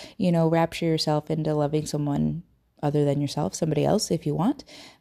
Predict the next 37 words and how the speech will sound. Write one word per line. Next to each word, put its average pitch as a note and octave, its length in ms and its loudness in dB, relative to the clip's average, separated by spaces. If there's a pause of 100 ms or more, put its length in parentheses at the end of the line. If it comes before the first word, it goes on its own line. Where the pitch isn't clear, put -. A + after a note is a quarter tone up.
But G#3+ 220 2
also, G#3+ 380 -2
you F#3+ 120 0
know, E3 380 -2
cheese F#3+ 260 4
and E3+ 140 0
love. D3 400 -2
Doesn't D#3+ 240 0
matter D#3+ 260 0
with D3+ 220 0
who D#3 320 2
or, D3 280 -2
you D3+ 140 -2
know, C#3 140 2
on C#3 240 0
what. C3+ 420 0
But, C#3 240 -2
I C#3 60 -2
mean, C#3 340 0 (180)
most C#3+ 220 0
of C#3+ 40 -8
all, C#3 240 -2
make D#3 200 -6
time C#3+ 260 -2
for - 100 -8
the - 80 -6
cheese. - 380 -6 (360)
Hope G3+ 200 2
you G#3 60 8
had F#3 160 4
at D3+ 40 0
least E3 220 2
time D3 180 -2
to C3+ 60 -2
do C3 160 -2
that. B2+ 260 -8 (600)
Um, C#3+ 560 2